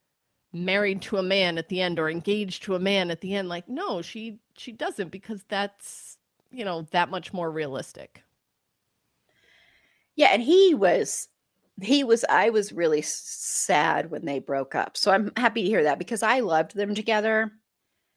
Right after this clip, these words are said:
Speaker 2: I thought that was a very good relationship for her.
Speaker 1: Mm-hmm.
Speaker 2: Um, and he was absolutely gorgeous. <laughs> But that's
Speaker 1: <laughs>
Speaker 2: beside the point. Ev-, every guy she dated, or, I mean,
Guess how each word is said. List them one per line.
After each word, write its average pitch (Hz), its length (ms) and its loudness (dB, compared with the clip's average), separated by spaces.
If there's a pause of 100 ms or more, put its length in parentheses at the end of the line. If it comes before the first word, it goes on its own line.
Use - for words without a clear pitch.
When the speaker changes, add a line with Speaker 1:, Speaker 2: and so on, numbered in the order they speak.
(160)
Speaker 2:
I - 100 -4
thought 175 220 0
that 151 140 2
was 165 120 -6
a 165 60 -10
very 160 640 -4 (1400)
good 170 200 0
relationship 165 720 -4
for 190 220 -4
her. 190 480 -4 (340)
Speaker 1:
Mm-hmm. - 180 -4
Speaker 2:
Um, - 220 -6 (100)
and 160 140 -2
he 175 140 -4
was 143 540 -8 (520)
absolutely - 400 -8
gorgeous. - 540 6
<laughs> - 40 4 (640)
But - 200 -6 (120)
that's 311 240 0
Speaker 1:
<laughs> - 0 -
Speaker 2:
beside - 600 2
the - 120 -2 (140)
point. 269 240 0 (220)
Ev-, - 200 10
every 320 280 10
guy 233 180 6
she 247 180 2
dated, 202 380 6
or, 220 260 6
I - 160 8
mean, 262 200 4